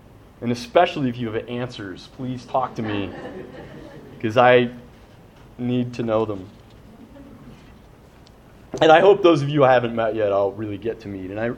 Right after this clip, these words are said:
I really am so honored to be here. And I, it, you know, I told the writers yesterday, but I, I wanna tell you all, like, anything I can do.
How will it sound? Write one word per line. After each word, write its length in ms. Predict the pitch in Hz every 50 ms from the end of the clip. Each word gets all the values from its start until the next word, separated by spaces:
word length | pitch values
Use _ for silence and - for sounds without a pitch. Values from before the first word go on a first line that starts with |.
| - -
I 60 | 139
really 400 | 139 135 139 139 135 127 127 123
am 280 | 117 113 107 107 107 - - - - - - - - - - - - - - - - - - - -
so 280 | - - - 151 143
honored 340 | 135 131 131 131 131 131 127
to 80 | - 123
be 200 | 117 120 113 113
here. 260 | 123 117 110 110 107
And 80 | 104
I, 460 | 104 104 104 104 104 110 - - 127 135
it, 120 | 127 - -
you 80 | 131
know, 140 | 117 120 113
I 40 | 113
told 300 | 110 - 151 143 131 127
the 220 | 123 120 113 110
writers 480 | 110 110 120 120 117 117 117 110 101 107
yesterday, 540 | 110 110 110 - - 120 110 110 104 98 98
but 140 | 95 101 101
I, 160 | 101 98 101 - - 110
I 40 |
wanna 260 | 107 107 110 113 107 101 - - - -
tell 140 | 127 120
you 200 | 117 110 98 95
all, 180 | 104 104 98 98
like, 180 | 92 90 - - - - - - - - - - - - - - - - - - - - - - - - - - - - - -
anything 400 | 139 131 135 131 131 - 135 120
I 100 | 117 113
can 120 | 113 110 101
do. 240 | 95 104 104 98